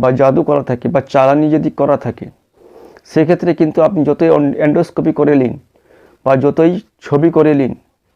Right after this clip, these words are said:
আল্ট্রাসনো-, আল্ট্রাসোনোগ্রাফি বলুন, এন্ডোস্কোপি বলুন, আপনি করে নিন, ওষুধ খান, কিন্তু আপনার সব, মানে, প্রবলেম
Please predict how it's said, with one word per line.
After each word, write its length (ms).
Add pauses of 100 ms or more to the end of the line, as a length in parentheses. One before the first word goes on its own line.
(1200)
আল্ট্রাসনো-, 520 (200)
আল্ট্রাসোনোগ্রাফি 720
বলুন, 200 (120)
এন্ডোস্কোপি 500
বলুন, 160 (120)
আপনি 220
করে 220
নিন, 120 (160)
ওষুধ 260
খান, 140 (100)
কিন্তু 260
আপনার 200 (300)
সব, 140 (220)
মানে, 120 (100)
প্রবলেম 340